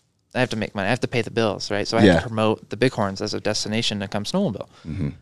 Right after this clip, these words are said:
Speaker 1: And a lot of people, I'm trying to do that, so they'll book a tour with me, and I'll take 'em out. You know, I'm not necessarily trying to promote the place for people just, you know, everyone and their grandma to come out and tear it all up. I'm
Speaker 2: Yeah.
Speaker 1: I'm doing it for my own personal reasons to gain business from. But some people think,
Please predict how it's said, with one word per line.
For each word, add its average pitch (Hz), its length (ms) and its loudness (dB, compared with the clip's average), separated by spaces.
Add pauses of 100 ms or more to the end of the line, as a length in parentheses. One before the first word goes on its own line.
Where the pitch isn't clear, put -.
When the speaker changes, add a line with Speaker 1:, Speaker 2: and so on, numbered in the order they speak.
Speaker 1:
And 127 100 4
a 131 40 8
lot 151 160 8
of 156 80 4
people, 123 340 2
I'm 131 120 4
trying 165 260 6
to 135 80 6
do 113 180 2
that, 98 240 0 (120)
so - 160 -4
they'll 113 120 4
book 110 220 0
a 104 40 2
tour 117 320 2
with - 220 -6
me, - 160 -12 (160)
and 117 80 -6
I'll 107 60 0
take 113 220 0
'em 110 100 -2
out. 95 160 -2 (580)
You 117 60 -2
know, 107 80 6
I'm 110 40 4
not 120 140 6
necessarily 113 500 4
trying 110 200 0
to 107 80 -8
promote 107 280 -2
the - 80 -4
place - 640 0
for 120 140 -4
people 113 240 2
just, 110 300 -2 (140)
you 113 80 -10
know, 95 120 -2
everyone 110 400 2
and 104 80 -2
their 101 80 -2
grandma 107 320 -2
to 101 80 -4
come 104 220 -4
out 101 220 -2
and 98 260 -8 (240)
tear 104 200 -2
it 101 60 -2
all 95 200 -4
up. 139 300 2 (140)
I'm 180 60 8
Speaker 2:
Yeah. 156 200 8
Speaker 1:
I'm 117 120 -4
doing 127 220 2
it 110 120 -4
for 110 200 -4
my 110 180 0
own 143 180 2
personal 110 420 0
reasons 104 460 -4 (540)
to 113 100 -6
gain 101 220 0
business 120 400 0
from. 95 240 -8
But - 140 -8
some 127 180 0
people 123 220 -2
think, 110 360 -4